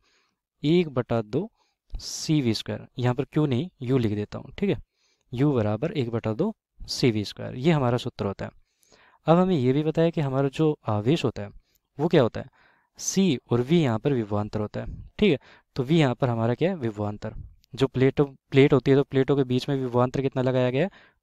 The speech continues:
तो वी यहाँ पर विभव को प्रदर्शित करते हैं, विभवांतर को प्रदर्शित करता है, ठीक है,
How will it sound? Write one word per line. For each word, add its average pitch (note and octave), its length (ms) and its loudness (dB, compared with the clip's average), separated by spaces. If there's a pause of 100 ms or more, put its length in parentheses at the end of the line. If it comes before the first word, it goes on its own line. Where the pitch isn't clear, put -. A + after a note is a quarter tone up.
(140)
तो C3+ 80 0
वी D3+ 180 4
यहाँ B2 240 2
पर D#3+ 140 2
विभव B2 260 2
को B2+ 80 -2
प्रदर्शित A#2+ 420 -2
करते B2+ 220 -2
हैं, F#3+ 80 2
विभवांतर A2 460 -2
को A#2 80 -2
प्रदर्शित G#2 420 -6
करता G2+ 260 -8
है, G#2+ 60 -6
ठीक F#3 160 0
है, C#3+ 100 -2